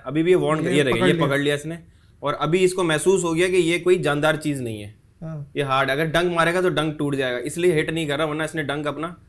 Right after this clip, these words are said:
Speaker 1: रेडी कर लिया, मार, ये देखें, ये देखें।
Speaker 2: हाँ, समझ गया।
Speaker 1: देख, ये देखें, स्ट्राइक
Speaker 2: हाँ।
Speaker 1: होते होते रह गया। तो ये इस तरह के ये जो है ना, ये अटैक करते हैं।
Speaker 2: एक बार
Speaker 1: और
Speaker 2: उठा
Speaker 1: अच्छा,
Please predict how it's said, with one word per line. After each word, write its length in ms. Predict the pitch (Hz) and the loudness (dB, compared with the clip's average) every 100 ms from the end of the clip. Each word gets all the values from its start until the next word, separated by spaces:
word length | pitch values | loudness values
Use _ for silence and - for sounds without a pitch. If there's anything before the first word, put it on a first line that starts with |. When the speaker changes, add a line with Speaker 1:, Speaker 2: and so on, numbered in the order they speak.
| - - | -20 -6
Speaker 1:
रेडी 300 | 131 151 165 | -2 2 2
कर 100 | 143 | 2
लिया, 180 | 139 156 | 0 -2
मार, 180 | 123 127 | -2 0
ये 120 | 143 | 2
देखें, 260 | 123 104 95 | 0 -4 -8
ये 100 | 131 | -2
देखें। 200 | 123 107 | -2 -2
Speaker 2:
हाँ, 400 | 147 143 127 135 151 | -8 -12 -14 -16 -12
समझ 180 | 190 185 | -8 -8
गया। 220 | 180 - | -8 -12
Speaker 1:
देख, 220 | 123 180 180 | -2 0 6
ये 120 | 170 | 6
देखें, 400 | 156 123 110 - - - 135 | 6 0 -6 -12 -20 -14 -12
स्ट्राइक 300 | 147 156 160 | -6 0 0
Speaker 2:
हाँ। 60 | 151 | 0
Speaker 1:
होते 180 | 147 | -2
होते 180 | 156 147 | -2 0
रह 140 | 135 113 | 0 -2
गया। 220 | 104 104 - - - - - | -4 -10 -20 -20 -20 -20 -12
तो 60 | - | -6
ये 200 | 151 180 | 2 2
इस 400 | 190 - 175 - | 2 0 0 2
तरह 340 | 175 151 156 | -2 2 2
के 140 | 175 175 | 2 0
ये 540 | 165 165 165 160 117 | -2 -2 -2 -4 -6
जो 100 | 123 | -8
है 60 | 139 | -6
ना, 100 | 160 | -4
ये 120 | 151 | -4
अटैक 320 | 131 135 143 147 | -2 -2 -2 -4
करते 240 | 123 135 | -6 -6
हैं। 240 | 160 - - - - 180 | -10 -12 -20 -20 -20 -8
Speaker 2:
एक 60 | |
बार 100 | 127 | -4
Speaker 1:
और 300 | 135 151 - 185 | 0 -2 -4 -4
Speaker 2:
उठा 140 | 165 | 0
Speaker 1:
अच्छा, 160 | 180 | 0